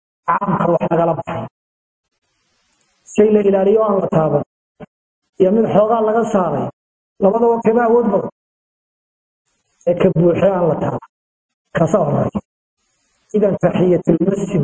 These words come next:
warna laga tegi maayo. Waayo caamkiisu waa mid la ilaaliyo. Waxaan uga jeedaa un xaaladda noocaasa waxaa loo baahan yahay in la kala xoog badnaysiiyo. Mar daliil baa kala xoog badnaysiinaya,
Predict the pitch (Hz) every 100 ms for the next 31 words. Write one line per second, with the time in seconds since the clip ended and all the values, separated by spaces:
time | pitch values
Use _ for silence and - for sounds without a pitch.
0 | 151 349 349 254 190 180 - 156 131 -
1 | _ _ _ _ _ - 170 196 185 220
2 | 226 208 226 214 262 269 - 196 208 196
3 | 180 165 160 143 - _ _ _ _ _
4 | _ _ _ _ _ _ _ _ - 185
5 | 233 233 208 185 196 214 226 _ _ _
6 | _ _ _ _ _ - - 196 220 196
7 | 202 202 185 196 - 196 190 190 202 -
8 | 175 185 175 170 165 156 - 160 - 120
9 | 113 - - _ _ _ - - _ _
10 | - 190 165 196 220 - 190 185 - 196
11 | 190 190 180 - 214 202 208